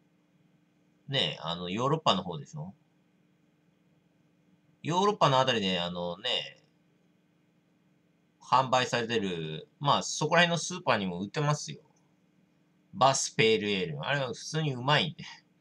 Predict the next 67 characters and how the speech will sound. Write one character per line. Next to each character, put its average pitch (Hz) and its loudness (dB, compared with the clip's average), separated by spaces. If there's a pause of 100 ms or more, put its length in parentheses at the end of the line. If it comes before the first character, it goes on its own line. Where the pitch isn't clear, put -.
(500)
ペ 202 2
ー - 0
ル 208 4
エ 208 6
ー 170 2
ル 139 -2
と 101 -4
し - -6
て 87 -8
も 90 -8
非 117 -6
常 147 0
に 143 -2
完 151 0
成 151 0
度 101 0
が 85 -4
高 87 -6
い。 - -12 (1160)
そ - -6
れ 247 2
を 262 2
わ 269 8
ざ 269 8
わ 196 10
ざ 127 4 (120)
パ 147 6
ク 214 -4
っ - -6
て - 0
さ、 98 4 (340)
作 - -6
り 254 0
方 247 8
パ 117 0
ク 123 -6
っ - -6
て、 - -4
お 87 -6
前、 92 -6
日 117 -4
本、 190 4 (1200)
日 147 4
本 180 4
の 170 4
さ、 156 6
ペ 147 10
ー 143 6
ル 143 2
エ 139 4
ー 120 0
ル 107 -4
だ 80 -6
っ - -12
て - -20
言 80 -14
っ - -20
て - -20
さ、 - -10 (1400)
売 123 -8
り 131 -2
出 135 10
す - 0
ん - -10
で 151 -10
し - -10
ょ？ - -14